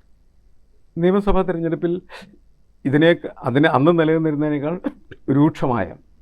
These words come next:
രാഷ്ട്രീയ സാഹചര്യം നിലനിൽക്കുന്ന സമയത്ത് പോലും എൽ ഡി എഫിന് അറുപത്താറായിരം വോട്ട് നേടാൻ, ഇരുപത്തൊമ്പതിനായിരത്തിൽ നിന്ന് നേരെ അറുപത്തിയാറായിരത്തിലേക്ക്, അറുപത്താറായിരത്തി അറുന്നൂറ്ററുപതിലേക്ക് ജമ്പ് ചെയ്യാൻ കഴിഞ്ഞു.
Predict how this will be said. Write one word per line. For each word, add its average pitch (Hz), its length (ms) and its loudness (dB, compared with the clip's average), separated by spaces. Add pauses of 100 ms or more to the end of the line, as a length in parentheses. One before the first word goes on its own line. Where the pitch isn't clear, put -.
(240)
രാഷ്ട്രീയ 123 480 0
സാഹചര്യം 151 400 -4
നിലനിൽക്കുന്ന 139 480 -2
സമയത്ത് 127 340 -6
പോലും 123 280 -4 (1120)
എൽ 139 220 2
ഡി 175 60 6
എഫിന് 147 320 -2
അറുപത്താറായിരം 139 540 -2
വോട്ട് 101 140 -6
നേടാൻ, 78 220 -6 (120)
ഇരുപത്തൊമ്പതിനായിരത്തിൽ 131 800 -2
നിന്ന് 139 200 -8
നേരെ 120 200 -4 (500)
അറുപത്തിയാറായിരത്തിലേക്ക്, 131 1040 0
അറുപത്താറായിരത്തി 131 720 -2
അറുന്നൂറ്ററുപതിലേക്ക് 143 640 -4
ജമ്പ് 156 260 0
ചെയ്യാൻ 170 180 4
കഴിഞ്ഞു. 101 260 -4